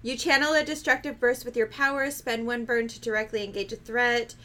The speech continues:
Using your powers, rolling f-, plus freak instead of plus danger.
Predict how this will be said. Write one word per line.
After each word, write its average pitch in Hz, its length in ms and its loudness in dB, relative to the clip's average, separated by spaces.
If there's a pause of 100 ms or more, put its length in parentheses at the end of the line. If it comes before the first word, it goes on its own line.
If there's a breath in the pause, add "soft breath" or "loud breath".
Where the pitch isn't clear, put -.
(280 soft breath)
Using 247 400 -4
your 262 100 0
powers, 233 540 0
rolling 214 600 -2
f-, - 200 -18 (180)
plus 262 320 0
freak 240 320 2
instead 220 300 -4
of - 100 -12
plus 220 240 -4
danger. - 480 -8